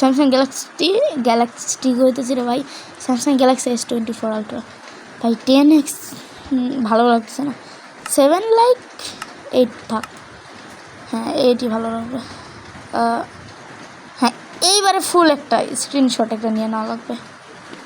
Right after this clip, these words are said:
হ্যাঁ ভাই স্ক্রিনশটটা নিয়ে নিব, but, but, but এটা দিয়ে এখন যদি আমি পিভিপি করি তাহলে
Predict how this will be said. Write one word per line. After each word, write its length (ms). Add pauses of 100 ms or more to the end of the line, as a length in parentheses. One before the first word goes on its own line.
(680)
হ্যাঁ 220
ভাই 180
স্ক্রিনশটটা 680
নিয়ে 280
নিব, 140
but, 680 (840)
but, 340 (560)
but 220
এটা 240
দিয়ে 180
এখন 180
যদি 160
আমি 220 (560)
পিভিপি 760
করি 500 (160)
তাহলে 600